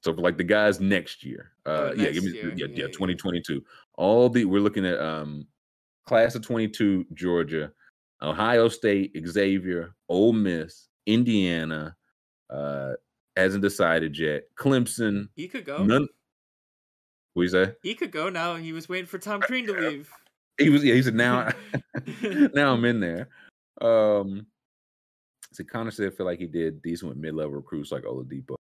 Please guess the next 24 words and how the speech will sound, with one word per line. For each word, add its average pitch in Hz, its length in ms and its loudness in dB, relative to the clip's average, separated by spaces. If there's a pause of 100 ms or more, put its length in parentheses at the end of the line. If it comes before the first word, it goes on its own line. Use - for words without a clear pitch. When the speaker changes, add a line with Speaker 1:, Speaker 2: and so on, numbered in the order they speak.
(140)
Speaker 1:
was 65 100 -16
not 64 300 -12
good 64 200 -10
recruit." - 480 -12
They 233 180 4
had 311 120 6
a, 202 60 6
so, - 180 -2
like, 131 220 2 (580)
uh, 95 400 0 (160)
who 196 80 -6
was 143 100 -4
on 92 140 2
that 85 180 -2
team? 87 220 -4
Like, 92 140 -2
Cody 190 320 2
Zeller 131 400 6
and 92 200 0
Oladipo 95 640 2
were 78 140 0
on 78 200 -6
that 73 180 -8
team. 67 500 -10